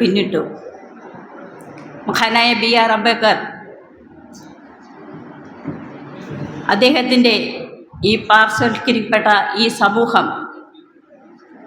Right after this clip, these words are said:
സമൂഹത്തിൻ്റെ മുഖ്യധാരയിലേക്ക് എത്തണമെന്നുള്ള ആഗ്രഹത്തോടു കൂടി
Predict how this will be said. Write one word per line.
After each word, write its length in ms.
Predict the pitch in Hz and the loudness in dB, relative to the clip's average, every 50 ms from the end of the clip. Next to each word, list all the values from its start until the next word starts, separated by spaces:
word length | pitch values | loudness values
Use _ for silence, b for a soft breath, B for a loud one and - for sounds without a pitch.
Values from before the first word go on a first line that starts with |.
| - - - - - - - - - | -20 -20 -20 -20 -20 -20 -10 0 2
സമൂഹത്തിൻ്റെ 680 | 226 233 247 240 240 233 - 233 226 - 226 208 226 226 226 226 | 4 4 4 4 2 0 -2 0 0 2 2 4 4 4 4 2
മുഖ്യധാരയിലേക്ക് 840 | 226 - - 247 220 247 233 226 233 233 233 233 233 233 226 233 226 220 | 2 2 0 2 2 2 2 0 0 -2 -2 0 2 2 2 2 -2 -2
എത്തണമെന്നുള്ള 560 | - 254 247 247 240 233 226 226 214 220 214 208 190 - - - - - - - - - _ _ - - _ _ - - - - 196 208 | 0 2 2 2 2 2 0 0 2 4 4 4 4 2 -2 -6 -8 -12 -14 -16 -20 -20 _ _ -20 -20 _ _ -20 -20 -6 0 2 2
ആഗ്രഹത്തോടു 580 | 233 233 240 247 240 240 240 - 233 233 226 233 226 | 2 2 0 -2 -2 -2 0 2 2 2 4 4 2
കൂടി 200 | 220 202 220 | 2 2 2